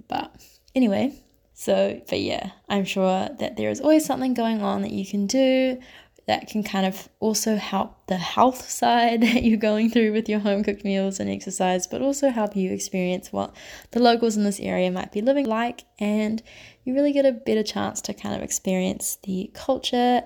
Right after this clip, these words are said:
and yeah, it makes your traveling way more rewarding,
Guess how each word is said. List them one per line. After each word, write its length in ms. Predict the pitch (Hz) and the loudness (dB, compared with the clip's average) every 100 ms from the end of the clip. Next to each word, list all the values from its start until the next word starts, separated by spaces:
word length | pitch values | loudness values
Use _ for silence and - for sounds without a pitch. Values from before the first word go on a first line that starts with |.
| - | -2
and 580 | 208 208 214 208 214 - - _ - | -4 -2 -2 -2 -6 -10 -20 _ -4
yeah, 400 | 233 294 - 196 - - - _ | 2 2 2 -4 -8 -8 -8 _
it 440 | - _ _ - - | -20 _ _ -14 0
makes 280 | 247 269 285 | 2 4 2
your 80 | |
traveling 380 | 277 220 214 202 | 2 2 2 2
way 140 | 202 185 | 0 0
more 220 | 185 185 | 0 0
rewarding, 640 | 190 233 262 254 254 254 | 0 4 4 4 0 -2